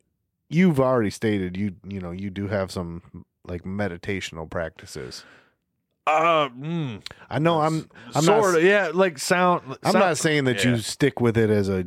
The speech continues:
Speaker 1: as a strict
Speaker 2: No.
Speaker 1: regimen, but you definitely dabble in
Speaker 2: The one I can resonate with most is, it's called sound meditation,
Speaker 1: Mm-hmm.
Speaker 2: and it's basically you quieting your mind.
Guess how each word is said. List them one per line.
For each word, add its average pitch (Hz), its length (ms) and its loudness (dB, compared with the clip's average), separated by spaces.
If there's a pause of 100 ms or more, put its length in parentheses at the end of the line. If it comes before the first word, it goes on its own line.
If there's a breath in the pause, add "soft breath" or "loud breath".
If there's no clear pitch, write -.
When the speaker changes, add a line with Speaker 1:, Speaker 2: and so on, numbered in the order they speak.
(140)
Speaker 1:
as 113 200 0
a 92 80 -2
strict 107 360 -2
Speaker 2:
No. 113 80 0
Speaker 1:
regimen, 95 460 -2
but 127 160 2
you 165 180 4
definitely 113 760 0
dabble 101 560 0
in 95 420 -8 (160 soft breath)
Speaker 2:
The 123 140 0
one 175 280 2
I 180 100 0
can 160 160 -4
resonate 135 460 2
with 117 200 2
most 104 460 0
is, 92 420 -8 (300)
it's 104 120 -12
called 101 300 -2
sound 95 480 -4
meditation, 104 800 -4
Speaker 1:
Mm-hmm. 120 340 -8
Speaker 2:
and 95 120 -8
it's 90 120 -12
basically 90 680 -6 (1120 soft breath)
you 117 180 2
quieting 131 460 0
your 131 140 0
mind. 101 480 0